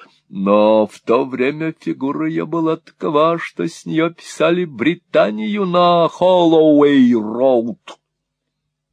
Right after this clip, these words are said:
"Да вы только посмотрите, какова она сейчас", — сказала замужняя леди. "Разве походит она на мать шестерых детей?"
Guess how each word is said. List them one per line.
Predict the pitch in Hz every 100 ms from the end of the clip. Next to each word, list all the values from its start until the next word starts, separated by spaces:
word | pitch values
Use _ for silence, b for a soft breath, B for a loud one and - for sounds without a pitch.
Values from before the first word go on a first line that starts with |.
| _
"Да | 165 156
вы | 185 185
только | 214 190 190
посмотрите, | 196 196 170 196 185 214 196
какова | 196 190 185 190 214
она | 196 165
сейчас", — | 165 160 - - 135 131 165 - -
сказала | - 113 113 110
замужняя | 104 101 85 98
леди. | 95 85 85 _ _
"Разве | - 95 147 101 120 117
походит | - 110 - - 196 254 262
она | 254 254
на | 240
мать | 233 214
шестерых | - 190 - - 190 170 120
детей?" | 98 160 139 135